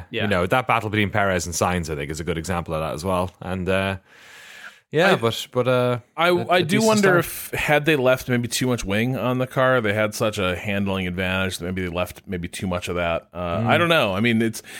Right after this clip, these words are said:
Speaker 3: it's
Speaker 2: Yeah.
Speaker 3: pretty hair splitting though, because they needed every bit of that handling advantage to keep it close. Um, and that is, in addition to the safety car, why it sort of came back toward them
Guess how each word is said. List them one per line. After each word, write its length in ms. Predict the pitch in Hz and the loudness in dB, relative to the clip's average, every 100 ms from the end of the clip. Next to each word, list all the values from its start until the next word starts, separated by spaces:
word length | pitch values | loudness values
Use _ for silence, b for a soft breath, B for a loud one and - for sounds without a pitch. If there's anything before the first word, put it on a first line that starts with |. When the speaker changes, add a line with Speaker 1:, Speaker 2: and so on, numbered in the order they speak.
| B - | B -2
Speaker 3:
it's 120 | - | 2
Speaker 2:
Yeah. 60 | |
Speaker 3:
pretty 140 | - 180 | 2 4
hair 200 | 160 170 | 2 0
splitting 400 | - 120 104 95 | 0 -2 0 0
though, 180 | 90 90 | -2 -2
because 240 | - 117 | -2 0
they 80 | 143 | 2
needed 280 | 160 175 131 | 2 2 2
every 220 | 147 147 | 2 2
bit 140 | 135 113 | 2 4
of 60 | |
that 80 | 107 | 2
handling 380 | 120 120 113 104 | 2 2 2 0
advantage 400 | 92 98 95 90 | 0 0 -2 -4
to 60 | - | -4
keep 180 | 107 - | -4 -4
it 60 | |
close. 500 | - 98 120 - - - B B B B 101 | -2 0 0 -2 -8 -12 B B B B 0
Um, 340 | 104 104 98 | 4 4 4
and 80 | 104 | 4
that 140 | 110 | 6
is, 420 | 110 120 123 123 | 6 6 4 2
in 80 | 113 | 0
addition 260 | 104 101 113 | 0 0 -2
to 60 | |
the 40 | 101 | 0
safety 260 | 110 104 | -2 0
car, 180 | 117 98 | 0 2
why 200 | 90 92 | 2 2
it 100 | 90 | 0
sort 120 | - 92 | -4 -6
of 40 | |
came 240 | - 98 | -4 -4
back 280 | 87 85 - | -2 -2 -2
toward 220 | - 117 131 | -2 -2 0
them 340 | 135 147 | -2 -2